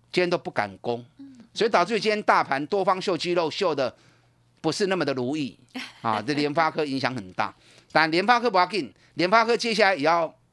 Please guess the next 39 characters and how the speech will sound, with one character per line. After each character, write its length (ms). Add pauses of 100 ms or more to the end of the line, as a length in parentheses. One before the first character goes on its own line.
(320)
法 160
说 160
会 240
了， 120 (440)
联 120
发 160
科 120
的 40
法 200
说 120
会 200
一 40
定 160
是 120
大 240
利 120
多 220
的， 180 (460)
因 100
为 80
联 180
发 180
科 160
九 240
月 160
营 120
收 320
四 240
百 200
七 200
十 80
九 280
亿， 200 (400)
单 200
月 160
历 120
史 160
新 220
高 260